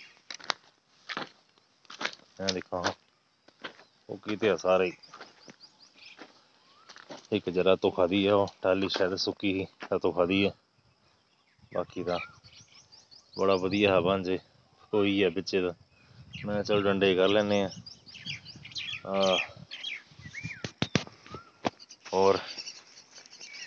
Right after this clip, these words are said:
ਕਿਆ ਹਾਲ ਚਾਲ ਸਾਰਿਆਂ ਦਾ, ਕਿਆ ਕਰਾ ਦਿਓ? ਹਾਲੇ ਹੁਣ ਮੈਂ ਹੀ ਪਾ ਦਿਆ ਕਰਨੀ ਵੀਡੀਓ, ਹੈ ਨਾ, ਛੋਟੀ ਛੋਟੀ ਕਰੀ ਕੇ ਵੀ।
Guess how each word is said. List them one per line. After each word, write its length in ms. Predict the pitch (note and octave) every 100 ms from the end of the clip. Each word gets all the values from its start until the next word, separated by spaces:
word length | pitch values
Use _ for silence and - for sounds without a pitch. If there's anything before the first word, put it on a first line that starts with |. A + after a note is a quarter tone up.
| - - -
ਕਿਆ 180 | G#2 G#2
ਹਾਲ 180 | G#2 F#2+
ਚਾਲ 200 | F#2+ F2+
ਸਾਰਿਆਂ 280 | F#2 F#2+ F#2+
ਦਾ, 100 | F2+
ਕਿਆ 220 | G#2 G2
ਕਰਾ 220 | G2+ G2
ਦਿਓ? 180 | F#2 F2 - _ _ - - _ - - - - - _ _ _ - - - - -
ਹਾਲੇ 160 | G2 F#2+
ਹੁਣ 220 | G2 F#2+
ਮੈਂ 80 | F#2
ਹੀ 160 | G#2 A2
ਪਾ 160 | -
ਦਿਆ 140 | E2+ F2
ਕਰਨੀ 260 | F#2 G2+
ਵੀਡੀਓ, 360 | F2+ F2 F2 E2+
ਹੈ 80 | G#2
ਨਾ, 120 | G#2+ - - -
ਛੋਟੀ 200 | - F2+
ਛੋਟੀ 200 | E2+ F2+
ਕਰੀ 220 | F2+ F2 E2+
ਕੇ 100 |
ਵੀ। 120 | F2